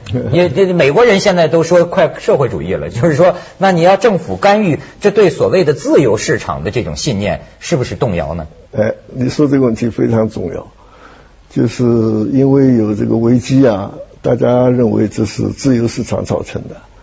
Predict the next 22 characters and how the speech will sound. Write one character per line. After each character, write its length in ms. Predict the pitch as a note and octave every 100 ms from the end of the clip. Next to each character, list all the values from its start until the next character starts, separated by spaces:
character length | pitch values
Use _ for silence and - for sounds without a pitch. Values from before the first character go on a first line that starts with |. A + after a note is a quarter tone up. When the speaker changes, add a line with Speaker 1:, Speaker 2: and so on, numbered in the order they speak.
| - - - - - -
Speaker 1:
因 220 | F3+ C3
此 240 | B2+ A#2+
就 180 | A2 B2
认 220 | B2 B2
为 400 | A2 A#2 B2 A#2+ -
我 100 | -
们 140 | A2 A#2+
是 140 | -
不 160 | A#2 A2+
是 80 | A#2+
要 80 |
修 240 | A2 C3+ C3+
改 180 | G#2+ -
这 100 | A#2
个 100 | -
自 200 | C#3 A#2
由 100 | A2+
市 160 | B2+
场 220 | A#2 A#2+
的 80 | A2
规 220 | G2+ C3+
则？ 220 | C#3 G#2